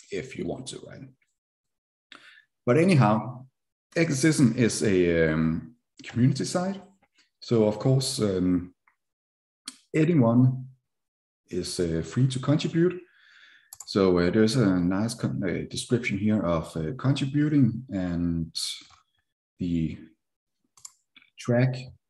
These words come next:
contents as such is, um, uh, open source on GitHub. There's also a lot of, uh, nice features here in Exasystem, like doing the, uh,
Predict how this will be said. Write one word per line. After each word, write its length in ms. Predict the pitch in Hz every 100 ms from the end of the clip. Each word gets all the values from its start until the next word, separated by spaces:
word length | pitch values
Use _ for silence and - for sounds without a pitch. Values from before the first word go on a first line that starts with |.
| _ _ _ _ -
contents 540 | 131 143 131 131 127
as 180 | 90 -
such 400 | - 110 110 -
is, 300 | 87 - -
um, 440 | 78 - - - - _ _ _ _ _ _ _ _ 87
uh, 80 | 82
open 200 | 110 123
source 280 | 110 98 98
on 100 | 82
GitHub. 460 | 80 143 156 - - _ _ _ - - - - _ _ _ _ _
There's 200 | 117 113
also 380 | 131 131 131 104
a 0 |
lot 200 | 101 139
of, 300 | 135 127 - -
uh, 260 | 110 90 87
nice 300 | 104 113 131
features 460 | 131 131 117 85
here 140 | - 110
in 80 |
Exasystem, 480 | 101 107 107 92 92
like 240 | 85 85 -
doing 260 | 87 87
the, 240 | 80 78 -
uh, 200 | 76